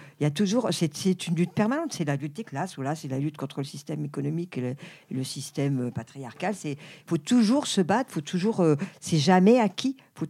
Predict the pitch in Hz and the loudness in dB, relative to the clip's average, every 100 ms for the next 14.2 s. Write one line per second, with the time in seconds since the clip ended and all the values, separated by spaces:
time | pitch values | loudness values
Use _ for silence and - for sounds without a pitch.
0 | - - 165 165 208 208 214 147 165 151 | -10 -6 -4 -2 0 2 2 2 0 0
1 | 165 175 214 160 - 156 160 143 135 127 | 0 0 -2 -6 -6 -4 -2 0 0 0
2 | 127 - - - 139 147 - - 139 143 | -2 -10 -20 -6 0 0 0 -4 -4 -2
3 | 127 131 123 135 151 131 120 120 123 123 | -2 -2 -2 0 2 2 0 -2 -6 -8
4 | 123 - 143 139 147 160 180 - 127 131 | -8 -8 -6 -6 -6 -8 -8 -10 -14 -14
5 | - 135 202 254 220 131 127 127 120 131 | -14 -12 -10 -10 -8 -8 -8 -8 -8 -8
6 | 135 - - _ - 143 147 131 127 - | -12 -20 -20 _ -4 -2 -2 -4 -8 -16
7 | - _ _ 139 135 127 120 143 113 - | -20 _ _ -6 -2 -2 -2 -2 -2 0
8 | 220 233 - 135 117 - 120 - 131 143 | 0 0 0 0 0 -2 -6 -6 -6 -8
9 | - 226 214 160 151 147 123 117 117 131 | -6 -8 -6 -4 -2 0 0 -2 -4 -8
10 | - 139 139 123 131 147 143 185 185 175 | -8 -2 0 0 -2 -2 -2 -2 0 0
11 | 120 120 117 113 113 120 117 143 143 175 | 0 0 -2 -4 -8 -10 -8 -8 -8 -6
12 | 135 117 - 135 147 185 208 135 123 - | -4 -4 -4 -2 -2 -2 -2 -2 -4 -8
13 | - - 160 151 185 214 208 262 247 214 | -20 -2 2 4 4 6 4 2 0 4
14 | 196 | 4